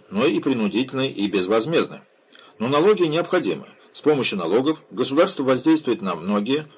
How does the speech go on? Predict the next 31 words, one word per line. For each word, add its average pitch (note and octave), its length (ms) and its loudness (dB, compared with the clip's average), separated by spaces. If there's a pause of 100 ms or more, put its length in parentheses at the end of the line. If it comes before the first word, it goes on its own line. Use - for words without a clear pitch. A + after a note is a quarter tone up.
(100)
в - 40 -20
том A2+ 160 0
числе C3+ 260 2
и D#3+ 300 0
экономические G#2+ 560 -2
процессы. - 560 2 (440)
Они G3+ 200 0
помогают B2 520 2
поощрять G2 520 0
или D3+ 240 2
сдерживать A#2 480 2
определенные A2 500 0
виды G#2 220 -2
деятельности, B2 680 -4 (380)
направлять C#3 460 4
развитие B2 500 2
тех G2 380 -2
или D3+ 260 2
иных B2+ 320 -2
отраслей A2 400 0
промышленности, C3+ 800 -2 (340)
воздействовать C#3 600 2
на C3 120 0
экономическую A#2+ 520 0
активность B2 440 -4
предпринимателей, B2 880 -2 (360)
сбалансировать D#3 640 2
платежеспособный A2+ 880 0
спрос - 420 0
и C3+ 120 2
предложение, B2+ 760 -2